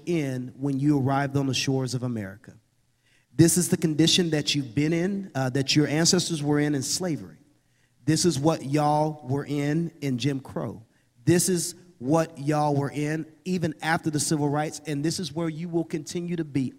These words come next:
under my knee. Here's a sad reality. Is there racism? Yes. And, and, and, it's, and it's all over America, but here's the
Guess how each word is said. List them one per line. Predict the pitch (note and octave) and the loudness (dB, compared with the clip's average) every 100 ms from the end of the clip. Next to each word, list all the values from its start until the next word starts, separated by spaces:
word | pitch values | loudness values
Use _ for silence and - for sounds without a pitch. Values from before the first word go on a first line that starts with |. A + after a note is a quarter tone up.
| - | -8
under | D3 E3 E3 E3+ E3+ D#3+ A#2+ | -4 -2 2 2 0 -4 -6
my | A#2 B2+ C3 C3 C3 - - | -2 -2 -2 -4 -8 -12 -12
knee. | G#2+ A2+ G2+ F2 _ _ _ | -4 -4 -4 -10 _ _ _
Here's | - G#3+ G3+ | -2 0 2
a | |
sad | F3 F3 D#3 | 2 2 2
reality. | C3+ C#3+ C3 D3 | 2 2 0 0
Is | F3 | 0
there | F#3 | 0
racism? | D3+ D3+ F3 - A#2+ - | -2 0 0 -2 -8 -18
Yes. | E3 A#3+ B3+ - - - _ _ _ _ D#3+ | -8 -4 -2 -2 -4 -4 _ _ _ _ -4
And, | D#3 - | -4 -2
and, | F3+ D#3+ | -4 -2
and, | F3 E3+ | -2 -2
it's, | D3 - | -4 -2
and | F3 | -2
it's | E3 - | -2 -4
all | F3+ G3 F#3+ | 0 2 4
over | F3 | 2
America, | E3 E3 E3+ E3 | 0 0 -2 -4
but | B2+ A#2 | -6 -8
here's | - G#3 A3 | -6 -4 -4
the | A2+ | -8